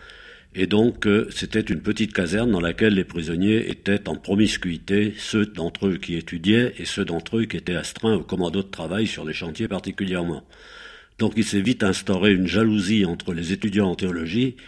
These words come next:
et les ouvriers, euh, les, les prisonniers contraints au travail. Donc, euh, la, l'ambiance s'étant fortement désagrégée, et d'autre part les conditions d'alimentation n'étaient pas opportunes non plus,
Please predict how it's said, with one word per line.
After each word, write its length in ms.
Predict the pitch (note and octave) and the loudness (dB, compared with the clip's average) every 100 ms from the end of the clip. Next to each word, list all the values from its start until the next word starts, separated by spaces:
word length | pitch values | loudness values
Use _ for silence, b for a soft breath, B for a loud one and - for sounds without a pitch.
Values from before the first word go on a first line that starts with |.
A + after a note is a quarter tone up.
| B B B | B B B
et 220 | A2+ C3+ F#2+ | 6 6 6
les 220 | G2 F2+ | 0 2
ouvriers, 540 | F#2 F2 F#2+ A#2 B2 | 0 2 4 4 2
euh, 260 | E2 D#2+ C#2 | -4 -6 -8
les, 260 | D2+ D2 D2 - | -10 -12 -12 -14
les 140 | D#2 | -14
prisonniers 380 | D#2+ F2+ F2 G2+ | -8 -4 0 0
contraints 420 | G#2 G2+ F#2+ B2 | 0 -2 -2 0
au 60 | A2 | 0
travail. 440 | - F2+ C#2+ C#2 - B B B B B B B - | -2 -6 -6 -10 -14 B B B B B B B -6
Donc, 400 | A2 A2 A2+ - | 2 4 2 0
euh, 340 | F#2+ F2+ E2 E2 | 0 0 -2 -4
la, 300 | E2 F2+ D2+ | -4 -4 -2
l'ambiance 480 | F2+ G#2 A2 G#2+ - | 0 4 6 4 2
s'étant 500 | F#2+ - F#2+ E2+ C#2 - | -4 -2 -2 -2 -4 -10
fortement 720 | - A2+ - A2 G#2 F#2+ E2+ | -4 -4 0 2 4 4 0
désagrégée, 880 | D#2 G2 F#2+ E2 E2 E2 G2+ C3 B2+ - | 0 0 2 -2 -4 -2 2 2 0 -6
et 140 | - F#2 | -4 -2
d'autre 240 | F#2+ F#2+ | -2 -2
part 200 | G2+ G2+ | 0 0
les 80 | F2 | 0
conditions 440 | - F2+ D#2+ F#2 | -2 -4 -2 -4
d'alimentation 640 | F2 F2 F#2 E2+ F2 - F#2+ | -2 -2 -2 -4 -6 -2 -4
n'étaient 240 | E2 F2 | -4 -6
pas 240 | - F2+ - | -6 -8 -8
opportunes 500 | - F2+ - F#2+ E2+ | -6 -6 -4 -2 -2
non 120 | F2 | -2
plus, 300 | - B2 | 0 0